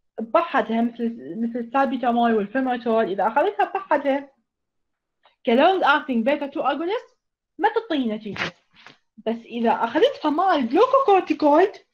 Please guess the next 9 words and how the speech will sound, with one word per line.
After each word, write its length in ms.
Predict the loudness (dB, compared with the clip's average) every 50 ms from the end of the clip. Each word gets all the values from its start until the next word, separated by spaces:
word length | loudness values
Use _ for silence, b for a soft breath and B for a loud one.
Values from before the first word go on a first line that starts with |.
| _ _ _ _
حتجيب 360 | _ -10 -10 -6 -8 -6 -6
نتيجة. 520 | -6 -8 -10 -10 -12 -14 -14 -14 -16 -16 _ _ _ _ _ _ _ _ _ _ _ _ _ _ _ _ _ _ _ _ _ _ _ _ _ _ _
لأن 240 | -8 -8 -6 -4 -4
البيتا 420 | -4 0 0 0 0 2 0 0
تو 80 | 0 0
أجونست 340 | 0 2 0 0 -2 -4 -2
شو 80 | -2
يسوي؟ 520 | -2 0 2 2 2 2 2 0 0 0 -2 -8 _ _ _ _ _ _
برونكوديليتر. 1000 | -2 0 0 0 0 0 0 0 2 2 2 0 0 0 -2 -6 -8 -8 -8 _